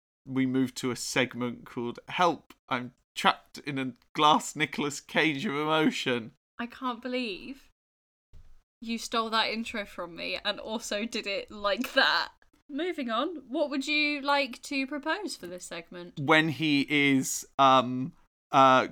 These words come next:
Speaker 1: cornering a bad guy, asking about the location of someone else or something.
Speaker 2: Yes, I know what you mean. This is the scene I was going to propose.
Speaker 1: And it's because it's the best moment.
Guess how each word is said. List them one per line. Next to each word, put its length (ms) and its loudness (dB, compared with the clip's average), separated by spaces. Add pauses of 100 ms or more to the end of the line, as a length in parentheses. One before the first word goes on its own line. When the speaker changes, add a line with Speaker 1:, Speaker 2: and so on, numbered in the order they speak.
Speaker 1:
cornering 720 2
a 80 -6
bad 380 6
guy, 420 2
asking 440 -2
about 260 -2
the 80 -2
location 600 -4
of 140 -12
someone 520 -6
else 360 -8
or 120 -8
something. 560 -10 (560)
Speaker 2:
Yes, 440 -6
I 120 -4
know 320 0
what 180 -4
you 80 -12
mean. 280 -8
This 180 -6
is 140 -14
the 100 -14
scene 380 -4 (180)
I 120 -2
was 120 -10
going 220 -6
to 100 -20
propose. 600 -8
Speaker 1:
And 320 2 (120)
it's 200 0 (120)
because 280 0
it's 140 -4
the 140 -2
best 340 -4
moment. 460 -4